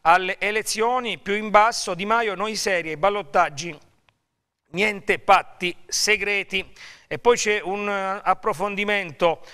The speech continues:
eh, di Antonio Polito sul, eh, centrodestra che non è morto, ma servono capo e progetto.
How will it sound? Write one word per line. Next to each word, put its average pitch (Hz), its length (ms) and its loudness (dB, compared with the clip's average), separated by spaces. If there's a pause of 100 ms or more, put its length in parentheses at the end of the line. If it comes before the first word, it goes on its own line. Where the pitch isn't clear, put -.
(240)
eh, 151 520 -4
di 170 120 0
Antonio 208 460 0
Polito 220 800 0
sul, 196 360 -2
eh, 170 400 -2
centrodestra 196 800 -2
che 165 220 -4
non 196 200 -2
è 240 60 -4
morto, 151 480 -6
ma 165 100 -2
servono 156 640 -4
capo 208 800 0
e 190 180 2 (280)
progetto. 170 880 -2